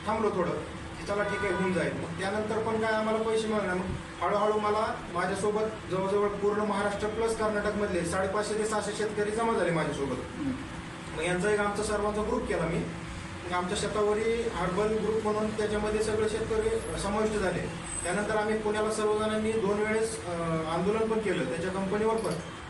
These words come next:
Speaker 1: पण त्यानंतर कंपनीच तुमचे, अ, फ्रॉड निघाली पूर्णपणे.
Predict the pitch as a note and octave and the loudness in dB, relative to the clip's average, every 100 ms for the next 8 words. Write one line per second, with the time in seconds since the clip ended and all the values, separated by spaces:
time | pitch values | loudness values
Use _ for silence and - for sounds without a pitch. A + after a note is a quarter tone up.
0 | - F3 G3+ G#3+ A3 A3 A3+ G#3+ A3 A3+ | -10 -6 -2 -2 -2 -2 0 0 2 0
1 | A#3 - A3 - A#3 A#3+ A#3+ - F3 F3 | 0 -2 -2 -2 0 0 0 -4 -4 -2
2 | F3 F3 G#3+ A3 G3+ E3+ - E3 E3+ E3 | -2 -2 0 2 2 2 0 0 0 2
3 | - - | 0 -2